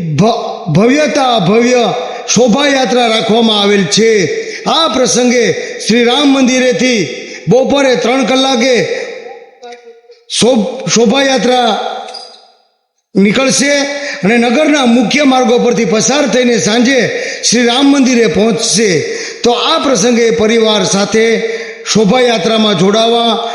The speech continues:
ભાવભર્યું આમંત્રણ છે. હા, ખૂબ જ બોડી સંખ્યામાં ભાઈઓ બહેનો આ શોભાયાત્રામાં જોડાવો. હા, આ રવિવારે ભગવાન શ્રી રામ જન્મ ઉત્સવ અને શોભાયાત્રા હોય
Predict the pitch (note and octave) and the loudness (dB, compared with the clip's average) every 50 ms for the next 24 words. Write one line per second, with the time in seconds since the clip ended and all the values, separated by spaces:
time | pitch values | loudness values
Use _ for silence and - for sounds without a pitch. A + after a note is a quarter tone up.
0 | - - - D3+ G#3+ C#4 D#4+ D#4+ D4+ C4+ F#3+ A3+ A#3 A#3+ B3 A#3+ A3+ G#3+ G3 G3 | -10 -8 -2 0 0 2 2 2 2 2 2 2 2 2 2 2 2 2 2 0
1 | G#3+ A#3 B3+ C4 - B3+ C4 C4 G#3 G#3 B3+ A#3+ G3+ F#3 F#3 G#3+ C4 C#4+ C#4+ C4+ | 0 2 0 0 0 0 0 0 0 2 0 0 0 0 0 0 0 0 0 0
2 | A3+ E3 A#2 - - - - - - - - - - - A3+ C#4+ D4+ D4+ D#4 D4+ | -2 -2 -4 -6 -10 -12 -14 -14 -14 -16 -18 -16 -4 0 0 0 2 2 0 2
3 | C#4 G#3+ G#3 A#3 B3 C4+ C4+ A#3 E3 A#3 A#3+ F#3+ F3+ A#3+ B3 A#3+ B3 A#3+ A3 D#3 | 2 2 2 4 4 2 2 0 0 0 0 0 0 2 2 2 2 2 2 0
4 | F#3 G3 A3 A#3+ B3 A#3+ A3+ F#3+ G#3+ G#3+ A3+ A#3 B3+ C4 C4+ B3 G3 - - - | 0 0 2 2 2 2 2 2 2 2 2 2 2 2 0 0 -2 -4 -6 -8
5 | - - - - A#3+ C#4 D4+ D4+ A3 - G#3+ A3+ F#3 A#3 A#3+ A#3+ A#3 A3+ - A3 | -10 -10 -6 -4 -2 0 0 0 0 0 0 2 2 2 2 2 2 0 0 0
6 | A3 A3+ A3 A3+ G#3+ G3+ C#3 F3+ G3 G3+ A3+ A#3 A#3+ A#3 A3+ G#3+ G3 F3 C#3+ - | 0 2 2 2 2 2 2 2 2 2 2 2 2 2 2 2 2 2 0 -2
7 | - - - - - - - - G#3 B3+ C4+ C4 A#3 G#3+ - - C#4+ D4+ C#4+ C4 | -4 -6 -8 -10 -10 -6 -4 -2 0 0 0 0 -2 -2 -2 -2 0 0 2 2
8 | C4 C4+ C4+ C4+ C4+ C4+ C4+ C4+ C4+ C#4 C4+ C4 - - - - - - - - | 2 2 2 2 2 2 2 2 2 2 2 0 -2 -4 -8 -10 -10 -10 -4 -2
9 | E3 G#3+ G3+ F#3+ A#3+ A#3+ B3 G#3 - - A#3 A3+ G#3 G#3+ A3+ B3+ C4 B3+ A#3 F3+ | 0 2 2 2 2 2 2 0 0 0 0 2 0 0 0 2 2 2 2 2
10 | F#3+ A#3 A#3+ A#3+ A#3 A#3 A#3+ A#3 F#3+ - - - B3+ B3 B3 B3+ - - - - | 2 2 2 4 4 4 2 2 0 0 0 0 2 2 2 2 2 0 -2 -4
11 | - - - - G3+ G#3+ A3+ A3 F#3 - F#3+ G#3 G3 E3 G3+ G3+ G3 F#3+ F#3 F3+ | -6 -6 -4 -2 0 0 2 0 0 2 2 2 2 2 2 2 2 0 0 -2
12 | G3 A3 A#3+ B3 A3+ G#3+ A3+ A#3+ A#3 A3 G3 E3 | -2 0 0 0 2 2 2 2 2 2 0 0